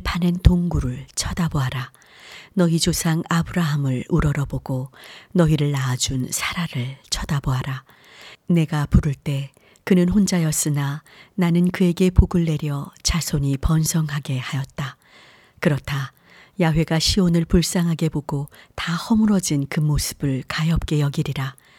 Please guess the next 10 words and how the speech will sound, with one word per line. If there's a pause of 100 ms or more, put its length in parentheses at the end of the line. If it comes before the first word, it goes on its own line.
(440)
그리하여
그
황무지를
에덴처럼
만들고 (280)
그
벌판을
야훼의
동산처럼
만들어